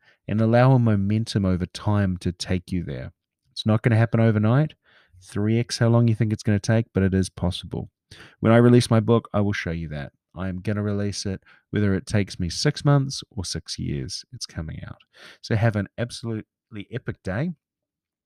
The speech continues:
I'm away for the next few days, but I should be back on Monday. It might be a bit of a late podcast as I will be arriving home, um, from a little trip. Um, but hopefully everyone is safe and sound, um, and the world is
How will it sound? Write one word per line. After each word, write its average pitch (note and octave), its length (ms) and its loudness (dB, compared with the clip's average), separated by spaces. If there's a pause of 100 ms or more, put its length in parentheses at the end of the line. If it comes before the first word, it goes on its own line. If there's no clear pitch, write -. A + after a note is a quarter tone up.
(200)
I'm B2 160 -4
away G#2+ 240 -2
for - 80 -12
the A2+ 80 -4
next G#2+ 160 -6
few G#2 140 -2
days, B2+ 280 0
but F#2 120 -4
I F#2+ 60 0
should - 440 -4
be A2+ 80 -2
back G#2 300 -4
on F#2+ 200 -6 (520)
Monday. G#2 540 -2
It A#2+ 60 -4
might G2+ 160 -4
be G#2 80 -4
a F#2 40 -6
bit F#2 140 -6
of F2+ 80 -4
a F2+ 60 -2
late F2 260 -4
podcast B2 600 -6
as F2 140 -6
I F2 80 -4
will F2 160 -8
be F#2 140 -8
arriving E2+ 420 -6
home, F2 580 -4
um, E2+ 320 -12
from F2 300 -10 (100)
a F2 100 -8
little F2+ 240 -8
trip. - 380 -6 (680)
Um, G2+ 220 0
but - 140 -6
hopefully B2+ 440 0
everyone G#2+ 320 -2
is F#2+ 340 -4
safe - 340 -4
and G2 140 -6
sound, G2 540 -4 (200)
um, F2 560 -8 (140)
and F#2 120 -8
the F2+ 60 -6
world F2+ 360 -6
is E2+ 320 -10